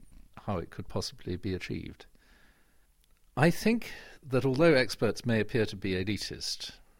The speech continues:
there is actually some benefit in that. And this is to do with taking a long view. I think elitism is, uh, culpable if it,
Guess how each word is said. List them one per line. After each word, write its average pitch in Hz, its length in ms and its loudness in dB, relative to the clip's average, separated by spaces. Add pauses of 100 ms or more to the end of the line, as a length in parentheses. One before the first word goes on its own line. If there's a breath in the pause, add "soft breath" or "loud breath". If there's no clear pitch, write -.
(320)
there 110 200 2
is 123 160 2
actually 117 360 -2
some 101 580 -2 (540)
benefit 92 420 0
in 73 140 -12
that. - 400 -14 (480)
And 98 200 -4
this 123 160 -2
is 135 100 -6
to - 120 -10
do 113 160 2
with 98 340 -6 (200)
taking 95 280 -2
a 92 60 -4
long 87 220 -4
view. 82 340 -6 (720 soft breath)
I - 60 -4
think 107 180 -4
elitism 104 560 -2
is, - 320 -6 (180)
uh, 82 340 -8 (320)
culpable 90 600 -2
if - 160 -10
it, - 140 -8